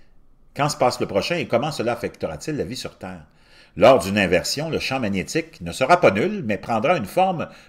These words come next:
plus faible et plus complexe. Il peut tomber à dix pour cent de la force actuelle et avoir des pôles magnétiques à l'équateur, voire l'existence simultanée de plusieurs pôles magnétiques nord et sud. Les inversions géométriques,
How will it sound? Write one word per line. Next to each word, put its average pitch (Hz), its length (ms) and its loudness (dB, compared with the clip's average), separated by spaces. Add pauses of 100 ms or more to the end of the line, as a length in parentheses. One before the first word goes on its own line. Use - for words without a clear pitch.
plus 175 140 -4
faible 113 540 -2 (420)
et 131 320 0
plus 147 140 0
complexe. - 800 -2 (260)
Il 78 120 -12
peut 101 100 -8
tomber 107 400 -2
à - 100 -8
dix - 220 -4
pour - 180 -8
cent 147 280 -4 (280)
de 98 80 0
la 98 140 2
force - 240 0
actuelle 131 500 0 (340)
et 101 120 4
avoir 117 320 6
des 104 160 4
pôles 139 220 2
magnétiques 101 500 2
à 95 60 6
l'équateur, 147 600 4
voire 110 300 6
l'existence 135 540 -2
simultanée 165 440 0
de 160 80 -2
plusieurs 151 340 -2
pôles 160 140 -4
magnétiques 113 600 -6 (240)
nord 175 360 4
et 107 60 -2
sud. 95 540 -6 (600)
Les 92 220 -2
inversions 160 480 4
géométriques, 117 1000 0